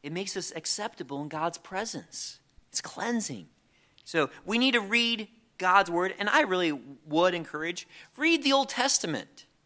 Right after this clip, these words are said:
You know, the, the, the, read the Old Testament. And even if you're just like, "I don't get a lot of it," just kind of, just keep reading through it.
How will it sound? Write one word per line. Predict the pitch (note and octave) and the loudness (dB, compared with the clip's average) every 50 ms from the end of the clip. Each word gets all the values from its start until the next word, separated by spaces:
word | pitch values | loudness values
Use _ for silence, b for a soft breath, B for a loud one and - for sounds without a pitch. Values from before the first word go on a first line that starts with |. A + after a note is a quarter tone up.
| _ _ _ _ _ _ _ _ _ _ | _ _ _ _ _ _ _ _ _ _
You | - C#3+ | -8 -4
know, | D3+ D3+ C#3+ D3+ D3+ _ b b b b b b | -2 0 0 -2 -4 _ b b b b b b
the, | D#3+ E3+ E3+ | 2 2 2
the, | D#3+ D#3 F3+ E3 | 2 0 -2 0
the, | D#3+ F3+ F#3 - - _ _ - D#3 E3+ G3 - - | 0 -2 -2 -2 -6 _ _ -20 -18 -18 -18 -18 -16
read | E3+ D#3+ E3 A3 E4+ F4+ - A#4 G4+ | -12 -6 -2 -2 0 -2 -2 -6 -2
the | C#4+ G3 | 0 2
Old | E3+ C3 A#2+ | 2 2 2
Testament. | - C3 G#2+ - - G#2+ F2 - _ _ _ - | 0 -2 -2 -2 -4 -8 -12 -18 _ _ _ 2
And | F3+ F3+ F#3 F#3 F3+ F#3 | 8 10 10 10 8 6
even | G#3+ B3 C#4+ D4 C#4+ C#4+ B3+ | 2 0 0 2 0 0 0
if | A3+ G#3+ G#3 - | 2 0 0 -2
you're | G#3 A3 A3 | -4 -6 -6
just | G3 F#3 F3+ | -4 0 2
like, | E3+ C#3 B2+ - - | 2 2 2 0 -2
"I | A#2+ A#2+ | -2 0
don't | A2+ G#2+ G#2+ | 0 -2 -4
get | - E3+ F#3+ | -2 2 2
a | G#3 | 4
lot | G3 F#3+ F#3 F#3 F#3+ G3 | 6 6 8 8 8 6
of | G3 F#3 G3 | 4 4 2
it," | G#3 - B B B B | 0 -2 B B B B
just | - C#4+ C#4+ - | -2 -2 -2 0
kind | - C#4+ C#4+ | 0 0 0
of, | B3 F#3 | 0 0
just | - - D#4 - - | 0 0 0 0 -2
keep | - - C#4 B3 F3 | -4 -4 -6 -6 -4
reading | F#3 F#3 F3 D#3+ C#3+ B2 A#2 | -4 -2 -2 -2 -2 -4 -8
through | - - A2 G2+ E2+ | -10 -12 -12 -12 -14
it. | D2 - - - | -14 -18 -20 -20